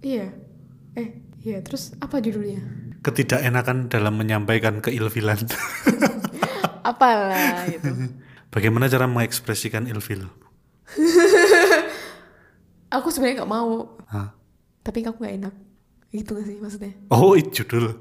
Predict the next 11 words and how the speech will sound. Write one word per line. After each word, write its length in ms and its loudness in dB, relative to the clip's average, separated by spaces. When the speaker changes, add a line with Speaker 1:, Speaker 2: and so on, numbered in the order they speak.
Speaker 1:
Ih. 340 4
Speaker 2:
<laughs> 40 -6
Oh, 320 4
sebenarnya 400 2
gue 160 2
nggak 160 0
mau, 180 -2
tapi 300 -2
nggak 160 -2
enak 240 -4
gitu. 240 -4